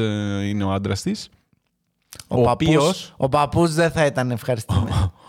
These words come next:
Speaker 1: ο οποίος,
Speaker 2: Ούτε ο παππούς, ούτε ο μπαμπάς.
Speaker 1: ο, ναι, ο Μπεντακούρ έβγαινε και έλεγε,
Speaker 2: Ναι.
Speaker 1: "Μας αγαπάνε οι Εβραίοι,
Speaker 2: Ναι,
Speaker 1: βλέπετε".
Speaker 2: ναι, ναι, ναι, βλέπετε.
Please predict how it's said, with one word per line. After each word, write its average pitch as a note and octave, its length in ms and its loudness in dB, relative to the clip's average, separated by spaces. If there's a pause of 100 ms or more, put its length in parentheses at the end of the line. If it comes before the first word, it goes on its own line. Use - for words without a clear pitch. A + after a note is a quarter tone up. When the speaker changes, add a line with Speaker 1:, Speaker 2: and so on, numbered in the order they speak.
(300)
Speaker 1:
ο A2 100 2
οποίος, A2 540 2
Speaker 2:
Ούτε D#3 160 -2
ο D#3 60 4
παππούς, D3 480 -2
ούτε F3 180 0
ο D3+ 60 4
μπαμπάς. A2 580 0
Speaker 1:
ο, G#2+ 40 -2
ναι, C3 200 0
ο G2+ 180 2
Μπεντακούρ F#2+ 500 0
έβγαινε G#2+ 320 -2
και F#2 120 -6
έλεγε, G#2+ 220 -4
Speaker 2:
Ναι. A2+ 240 -4
Speaker 1:
"Μας A2+ 200 -2
αγαπάνε C3 440 0
οι G#2+ 40 2
Εβραίοι, F#2 260 -2
Speaker 2:
Ναι, D3 140 0
Speaker 1:
βλέπετε". C#3 440 0
Speaker 2:
ναι, - 120 -4
ναι, D3 180 2
ναι, C#3+ 200 -4
βλέπετε. C#3 440 -8